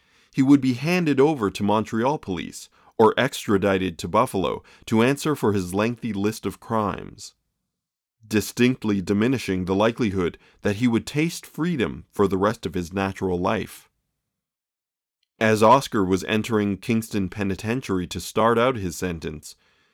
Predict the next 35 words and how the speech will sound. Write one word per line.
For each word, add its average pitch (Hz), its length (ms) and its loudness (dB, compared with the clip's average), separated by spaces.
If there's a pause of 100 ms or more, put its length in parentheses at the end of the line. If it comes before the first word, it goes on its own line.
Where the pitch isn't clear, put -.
(300)
he 113 120 -6
gave 113 280 2
a 104 60 4
relative 104 560 2
on 95 160 2
his 90 100 -2
way 98 200 0
back 98 340 -2
to 98 140 -4
the 90 120 -2
outside 90 640 -2 (380)
a 98 60 2
message 95 500 -2
for 92 180 -4
his 92 160 -6
brother 104 360 0
Melville. 95 640 -4 (1040)
"Better 113 220 6
get 113 180 4
in 113 120 0
touch 117 260 0
with 98 140 -2
Melville 101 540 0 (280)
and 101 140 0
tell 139 200 2
him 107 100 0
to 101 100 -8
give 104 180 2
himself 101 400 -2
up 107 300 2 (120)
and 98 140 -2
get 95 140 2
it 98 100 2
over 101 300 2
with," 73 280 -6